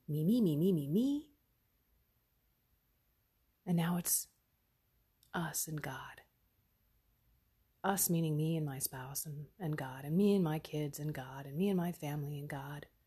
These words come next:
It's very rare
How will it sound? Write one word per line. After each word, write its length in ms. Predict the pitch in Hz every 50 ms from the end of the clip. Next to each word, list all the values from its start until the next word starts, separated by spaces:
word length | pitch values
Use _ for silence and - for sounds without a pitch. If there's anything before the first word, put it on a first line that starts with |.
| _ _ _ _ _ _ _ _ _ _ _ _ _ _ _ _ _ _ _ _ _ _ _ _ _ _ _ _ _ _ _ _ _ _ _ _ _ _ _ _ _ _ _ _ _ _ _ _ _ _ _ _
It's 100 | - -
very 360 | 165 170 190 220 233 233 226
rare 760 | 196 160 156 170 220 254 233 220 180 151 147 160 - -